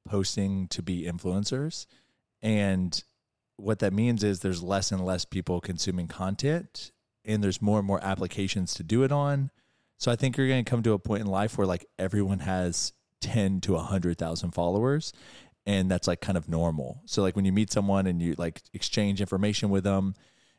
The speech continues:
and you, like, follow 'em on a social media platform, like, they're gonna have anywhere from ten to a hundred thousand, you know? And I think the people that are considered, like, celebrity status will probably have to have couples of million.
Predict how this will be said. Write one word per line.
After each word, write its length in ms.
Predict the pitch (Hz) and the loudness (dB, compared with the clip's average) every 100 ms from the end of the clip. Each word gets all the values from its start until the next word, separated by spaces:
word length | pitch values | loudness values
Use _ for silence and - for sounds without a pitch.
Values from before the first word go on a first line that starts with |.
| _ - | _ -2
and 140 | 95 | 2
you, 80 | 90 | 4
like, 140 | 85 - | 2 2
follow 400 | 101 92 98 95 | 2 4 4 4
'em 120 | 92 | 4
on 180 | 90 87 | 4 2
a 120 | 82 | 2
social 260 | 101 95 | 0 2
media 160 | 104 113 | 2 2
platform, 460 | 110 101 - 104 95 | 2 0 2 4 4
like, 200 | 90 - | 0 0
they're 160 | 92 | 0
gonna 180 | 85 85 | 2 0
have 260 | 82 85 82 | 0 -2 0
anywhere 320 | 85 82 82 | 0 2 0
from 160 | - 85 | 0 -4
ten 280 | - 104 | 0 2
to 100 | 95 | 2
a 60 | 87 | 2
hundred 240 | 107 98 | 2 0
thousand, 640 | 98 95 95 98 95 95 - - | 0 0 2 2 2 0 -4 -4
you 100 | 104 | 0
know? 300 | 98 92 92 101 | 2 2 0 0
And 180 | 92 | 0
I 60 | 90 | 0
think 240 | 90 95 | 0 0
the 80 | 95 | 0
people 260 | 101 95 92 | -2 0 0
that 140 | 90 | 2
are 120 | 87 85 | 0 0
considered, 400 | 92 - 92 87 | -2 0 2 2
like, 280 | 82 - - - | -2 -4 -14 -20
celebrity 640 | - - 90 90 90 98 104 | -6 -2 0 2 2 0 0
status 580 | - 113 120 131 - 104 | 0 2 4 2 0 0
will 160 | 95 | 0
probably 300 | 85 98 92 | 2 0 0
have 140 | 85 87 | 0 -4
to 80 | - | -2
have 260 | 87 76 _ _ _ _ _ _ _ _ _ _ - | -2 -4 _ _ _ _ _ _ _ _ _ _ -4
couples 440 | 117 85 82 78 | -2 0 -2 -2
of 100 | 78 | -4
million. 560 | 85 78 - - 101 | -4 -4 -6 -10 -10